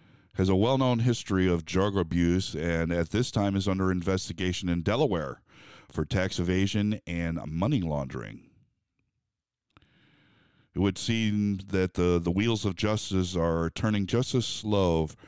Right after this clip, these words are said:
for Hunter. I would think that pill-popping Carolyn and, uh, crackhead Hunter may have been mentioned at the, the Biden family, uh, Christmas dinner.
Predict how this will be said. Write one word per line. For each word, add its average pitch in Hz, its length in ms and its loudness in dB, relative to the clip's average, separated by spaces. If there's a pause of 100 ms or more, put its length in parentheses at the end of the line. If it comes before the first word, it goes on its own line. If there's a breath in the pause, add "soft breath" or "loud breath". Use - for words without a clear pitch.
(220 loud breath)
for 92 200 0
Hunter. 82 480 0 (2500 soft breath)
I 101 140 2
would 113 180 0
think 110 300 0
that 90 240 0
pill-popping 101 760 0
Carolyn 98 640 0 (580 loud breath)
and, 85 380 0
uh, 78 280 0
crackhead 98 440 0
Hunter 92 540 0 (1080 soft breath)
may 117 160 -2
have 110 300 0
been 90 220 0
mentioned 87 460 -2
at 73 180 -4
the, 69 340 -4
the 69 120 -8
Biden 76 360 -4
family, 73 600 -6
uh, 62 240 -8 (100)
Christmas - 420 -10
dinner. 50 360 -14